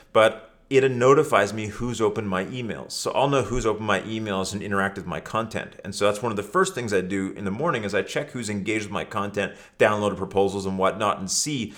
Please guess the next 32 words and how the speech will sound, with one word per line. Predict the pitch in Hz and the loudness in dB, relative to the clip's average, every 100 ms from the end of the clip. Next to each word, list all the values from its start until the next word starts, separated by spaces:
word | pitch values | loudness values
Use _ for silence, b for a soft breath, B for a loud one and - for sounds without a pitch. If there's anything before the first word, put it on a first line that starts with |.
| B | B
if | 104 107 | -10 -8
anybody | 123 117 107 104 | -6 -2 0 0
needs | 98 98 85 | 0 -4 -6
an | 90 | -6
immediate | 90 92 92 - | -6 -4 -4 -6
follow-up. | - 123 101 65 - - b b b b _ | -2 2 2 0 -6 -16 b b b b _
Then, | 170 | 0
of | 208 | 4
course, | 151 135 - - | 6 6 2 -4
I | 117 | -4
check | - 120 107 | 0 0 0
for | - 101 | 0 2
likes, | 92 107 107 107 - | 4 4 2 -2 -6
retweets, | 98 92 - 98 92 - - | -6 -8 -6 -6 -4 -6 -12
comments, | - 98 95 95 95 - | -2 0 0 -2 -4 -8
and | 85 - | -10 2
private | 101 107 101 | 4 4 0
messages | 87 82 85 87 85 | -4 -8 -8 -8 -6
on | 87 | -6
the | 82 | -4
major | 85 87 92 | -6 -6 -6
platforms | - - 76 - 90 87 85 | -8 -8 -10 -8 -6 -6 -4
I'm | 80 104 | -4 0
on | 156 104 98 B B - | 2 2 -2 B B -10
to | 113 | -4
see | 143 | 0
if | 156 | 0
there's | 131 113 | 0 -2
anything | 147 151 143 120 | -2 -2 -2 -2
inbound | 117 127 113 95 | -2 0 0 2
that's | 90 - - | -4 -6 0
urgent | 101 110 165 185 | 0 2 0 -2